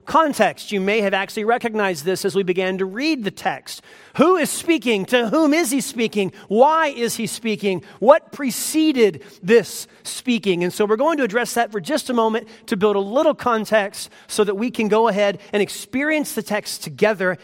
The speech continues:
having been caught up together. Well, Peter's sermon, Peter's the one speaking in the text, the Apostle Peter, that is. Luke, the author of Acts, is writing, recording. And Peter's sermon began in response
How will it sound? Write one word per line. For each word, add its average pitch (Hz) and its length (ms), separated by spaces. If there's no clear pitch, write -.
having 190 340
been 165 160
caught 185 420
up 170 360
together. 147 500
Well, 160 100
Peter's 311 480
sermon, 240 500
Peter's 277 340
the 233 60
one 214 160
speaking 208 420
in 170 80
the 160 60
text, - 500
the 170 60
Apostle 202 380
Peter, 147 220
that 135 160
is. 156 320
Luke, 294 400
the 202 160
author 311 440
of 247 120
Acts, 233 480
is 214 180
writing, 214 520
recording. 170 560
And 165 100
Peter's 277 280
sermon 339 360
began 220 540
in 220 160
response 247 720